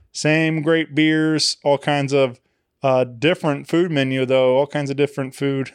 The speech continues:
out there with, uh, the new Fly High Kitchen.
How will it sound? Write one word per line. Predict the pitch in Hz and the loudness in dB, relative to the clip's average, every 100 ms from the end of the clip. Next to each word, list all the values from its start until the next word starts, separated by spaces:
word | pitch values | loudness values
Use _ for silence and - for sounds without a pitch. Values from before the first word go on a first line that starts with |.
| - | -4
out | 127 123 | -2 0
there | 127 | 0
with, | 127 - | 0 0
uh, | 135 127 120 - _ _ _ | 4 4 4 -2 _ _ _
the | 135 | -4
new | 127 135 131 | 0 0 0
Fly | 123 - 139 135 | -2 2 4 4
High | 131 120 | 2 0
Kitchen. | 120 - 180 - 208 196 | -2 -2 -2 0 -4 -4